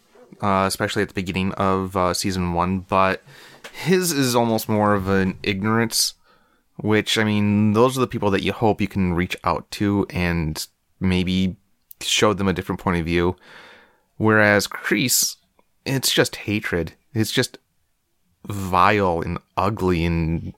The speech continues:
there's no real silver lining to it at all. And I, I, I just cringed when I, whenever I see that, you know?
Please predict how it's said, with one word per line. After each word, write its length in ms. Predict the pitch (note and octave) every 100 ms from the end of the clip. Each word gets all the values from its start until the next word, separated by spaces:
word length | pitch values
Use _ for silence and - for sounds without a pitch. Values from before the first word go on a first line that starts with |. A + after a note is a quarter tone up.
| _
there's 220 | G2 F#2+
no 460 | G2 F#2+ F#2+ G#2 G#2+
real 720 | G2+ F#2+ G2+ G#2 G2+ G2+ G2
silver 400 | - - G2+ G2
lining 380 | F2+ F#2+ G2+ F2
to 160 | -
it 80 | F2+
at 100 | E2
all. 400 | E2 G2 G#2+ E2+
And 240 | E2 D#2+ - - - - - _ _ _ _ _ _ -
I, 160 | A2 -
I, 160 | G#2 G2+
I 100 | G2+
just 360 | A2+ C3+ B2 -
cringed 840 | - - - G#2+ B2 A2+ F#2 E2+
when 140 | G2 G2
I, 200 | F2+ F2+ G#2 -
whenever 280 | - G2+ G#2
I 80 | G2
see 320 | - - G#2
that, 320 | E2+ D#2+ D#2+
you 60 | F2+
know? 380 | F2 G#2+ C3